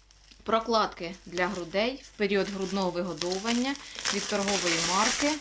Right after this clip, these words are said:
Johnson's Baby. Ще один товар з нашої мікс-коробочки.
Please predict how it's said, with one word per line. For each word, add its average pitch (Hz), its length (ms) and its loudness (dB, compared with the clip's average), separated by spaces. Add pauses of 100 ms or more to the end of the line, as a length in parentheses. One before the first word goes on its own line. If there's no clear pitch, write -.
(140)
Johnson's 208 760 -2
Baby. 151 380 -2 (3500)
Ще 202 280 2
один 180 220 0
товар 170 440 2 (500)
з 170 60 -8
нашої 165 460 -8 (300)
мікс-коробочки. 180 1160 -6